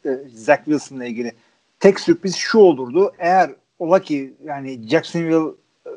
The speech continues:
dalıp da Trevor Lawrence'ı draft etmeseydi, e, Jets onu alırdı. Onun dışında Zach Wilson'ın da o ikiden gitmesi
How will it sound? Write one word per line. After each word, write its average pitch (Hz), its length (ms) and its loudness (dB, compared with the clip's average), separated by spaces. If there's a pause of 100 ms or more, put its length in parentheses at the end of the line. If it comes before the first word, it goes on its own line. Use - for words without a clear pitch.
(380)
dalıp 180 320 6
da 143 60 -8
Trevor 170 300 2
Lawrence'ı 165 440 -2 (160)
draft 175 220 0
etmeseydi, 151 580 -6 (400)
e, 135 220 -4
Jets 165 260 0
onu 135 180 -6
alırdı. 135 320 -4
Onun 185 260 0
dışında 147 220 -10
Zach 165 200 -6
Wilson'ın 147 520 -8
da 139 260 6 (320)
o 196 100 -12 (200)
ikiden 185 360 4
gitmesi 147 480 0